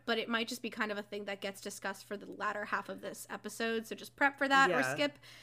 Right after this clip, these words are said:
Speaker 1: if you don't wanna hear it.
Speaker 2: Yeah, I think for, uh, you know, a lot of people, m-, many of our listeners have read Twilight
Speaker 1: Right.
Speaker 2: already before, so they probably know what to expect, but either way, we'll put it in the description, at least just a,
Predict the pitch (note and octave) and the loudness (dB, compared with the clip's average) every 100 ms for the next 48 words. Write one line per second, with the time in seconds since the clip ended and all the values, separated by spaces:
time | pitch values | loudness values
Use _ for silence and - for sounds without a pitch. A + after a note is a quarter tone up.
0 | - - B3 A#3+ A#3 A3 A3+ G#3+ G#3+ A3 | -6 -2 2 2 2 0 2 2 2 -2
1 | - B3 F3+ E3+ B2+ C3 G3+ G#3+ C4+ B3+ | -8 -10 2 4 4 4 4 4 2 0
2 | - A3 F3+ E3 - E3 - - E3+ C#3+ | 0 6 6 6 2 0 0 -6 -6 -2
3 | C#3+ D#3 D3+ D3+ D#3 D3 D3 C#3+ D#3+ - | 0 0 0 -2 -6 -2 -2 -4 -8 -20
4 | _ _ - F3+ F3+ F#3 F3+ E3 D#3 D3+ | _ _ -6 -6 -4 -2 -2 0 0 0
5 | C#3+ D#3+ D#3 - D3 C#3+ D3 D#3 D3 C#3+ | 0 -2 -6 -4 -6 -8 -6 -2 -2 -4
6 | - - - E3 D3+ D3+ - - D#3+ D3 | -16 -20 -4 2 2 0 -10 0 4 4
7 | C#3+ C#3 C#3 C#3+ C3+ C3+ - A#3 A3+ G#3+ | 2 -2 -2 -2 -4 -4 4 6 6 4
8 | - - - - E3+ F3 E3 D#3+ C3 D#3 | -6 -16 -12 0 2 4 2 -2 -4 -4
9 | A2+ - B3+ A#3+ - D#3+ E3+ D#3+ D3+ D3+ | -6 4 4 4 0 2 2 2 2 2
10 | D3+ E3 D3+ D3 C3+ B2+ - G3+ F#3+ - | -2 -2 -2 -2 -6 -8 2 4 4 4
11 | F3+ F3 E3+ - - - - D3+ D#3 D3+ | 2 2 -4 -10 -20 -20 -8 -4 -2 -4
12 | - D#3+ - D#3 D3 | -4 -4 -2 -2 -2